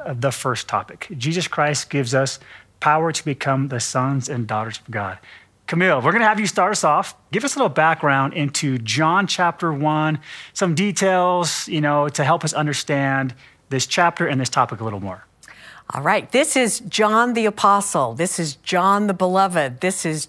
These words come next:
Speaker 2: John the Revelator.
Speaker 1: Not to be confused with John the Baptist, who we'll be talking about as well.
Speaker 2: In this very chapter, right. But he was the author of not only this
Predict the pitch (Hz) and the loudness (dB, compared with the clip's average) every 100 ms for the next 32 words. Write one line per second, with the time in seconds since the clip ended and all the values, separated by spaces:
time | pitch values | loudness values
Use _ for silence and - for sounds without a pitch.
0 | - 185 185 190 196 180 170 185 196 196 | -6 0 2 4 2 0 0 2 2 2
1 | 175 151 143 131 123 156 180 - 190 214 | 2 0 -2 -4 -2 2 2 2 0 0
2 | - 185 185 170 165 139 139 113 127 123 | -2 -2 -2 -2 -2 -2 -4 -2 0 0
3 | 123 294 320 160 - 170 151 135 143 131 | 0 2 2 -2 -2 -2 -2 -2 -2 -2
4 | 123 120 117 185 113 - - 233 247 233 | -2 -2 -2 -2 -2 -4 -2 0 2 -2
5 | - 220 196 185 269 339 - - - - | 0 0 0 0 0 0 -2 -8 -8 -10
6 | - 185 202 285 117 - - - _ - | -8 0 2 2 0 -6 -18 -18 _ -20
7 | - - _ 180 208 214 202 269 247 - | -20 -20 _ -2 0 0 -2 -2 -2 -2
8 | 233 226 233 208 202 220 214 202 175 196 | -2 -2 2 4 4 4 2 4 2 2
9 | 196 214 202 196 185 165 156 208 233 - | 2 2 0 0 -2 -2 -2 0 -2 -6